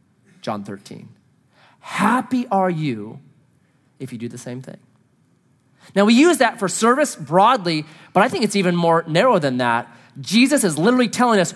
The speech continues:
when you're in a pit of depression and hardship, and there's a cross coming and betrayal, the way that you get out of that pit is by serving people.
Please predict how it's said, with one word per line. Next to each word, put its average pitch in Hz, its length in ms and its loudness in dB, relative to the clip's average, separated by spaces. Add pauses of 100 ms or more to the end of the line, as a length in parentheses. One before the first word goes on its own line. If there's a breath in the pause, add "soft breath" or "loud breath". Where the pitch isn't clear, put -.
(120 loud breath)
when 180 120 0
you're 220 200 6
in 294 80 4
a 220 60 0
pit 247 580 0 (1800)
of 190 60 -4
depression 269 720 0 (160 loud breath)
and 147 100 -4
hardship, 269 680 2 (140 loud breath)
and 165 140 0
there's 226 120 2
a 208 60 0
cross 269 460 2
coming 226 380 0 (120)
and 185 100 0
betrayal, 208 560 2 (140)
the 208 100 2
way 240 140 4
that 262 140 -2
you 208 120 0
get 202 220 2
out 277 160 4
of 330 60 0
that 311 220 0
pit 170 380 0 (1160)
is 120 100 -14
by 117 80 -10
serving 113 380 -12
people. 110 320 -18